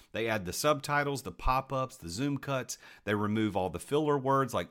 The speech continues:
"uh" and "um" and "uh." They remove the awkward pauses. And then they take that video and post it for you. They write the captions, they add the relevant hashtags,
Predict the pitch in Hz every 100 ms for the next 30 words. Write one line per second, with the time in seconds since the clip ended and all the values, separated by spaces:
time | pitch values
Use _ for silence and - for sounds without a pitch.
0 | - 120 127 127 87 85 117 127 127 113
1 | 87 - 120 120 - - 110 131 123 123
2 | 110 - 98 - 87 - 117 139 147 180
3 | - - - - _ - 131 143 147 175
4 | 202 196 185 160 147 131 147 135 127 95
5 | 113 - 151 139 - - 95 82 73 95
6 | 98 98 90 - 147 151 - 160 139 117
7 | 110 101 90 92 87 82 87 139 165 -
8 | - 160 156 160